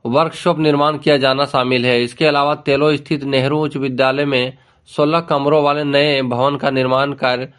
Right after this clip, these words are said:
होना है। शिलान्यास के पश्चात मंत्री बेबी देवी ने लोगों से मिलकर उनकी समस्याओं से रूबरू हुई और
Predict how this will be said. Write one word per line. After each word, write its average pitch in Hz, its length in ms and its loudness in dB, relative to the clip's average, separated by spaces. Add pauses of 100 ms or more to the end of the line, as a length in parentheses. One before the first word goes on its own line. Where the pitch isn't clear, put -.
(300)
होना 127 260 2
है। 117 360 -4 (380)
शिलान्यास 151 520 0
के 165 120 -2
पश्चात 147 480 0
मंत्री 143 360 -2
बेबी 139 280 0
देवी 147 160 -2
ने 147 100 0
लोगों 139 320 0
से 143 180 -2
मिलकर 135 420 -2 (340)
उनकी 143 260 -2
समस्याओं 147 500 0
से 143 200 0
रूबरू 139 540 0 (360)
हुई 147 300 2
और 139 380 2